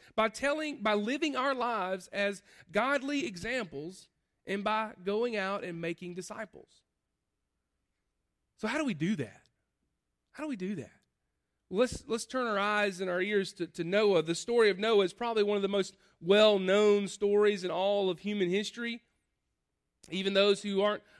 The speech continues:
raised in the church or in a Jewish synagogue have, have probably heard some version of Noah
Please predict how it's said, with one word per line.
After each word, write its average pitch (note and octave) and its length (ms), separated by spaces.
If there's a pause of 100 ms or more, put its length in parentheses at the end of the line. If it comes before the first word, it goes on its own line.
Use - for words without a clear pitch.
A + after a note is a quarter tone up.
raised F#3+ 440
in G3 80
the F3+ 80
church G#3 420
or F3 80
in F3+ 100
a D#3+ 80
Jewish F#3 340
synagogue G3+ 640
have, E3 200 (200)
have E3 160
probably G#3 300
heard G#3 300
some A#3 320
version G3 500
of F3 160
Noah F3 540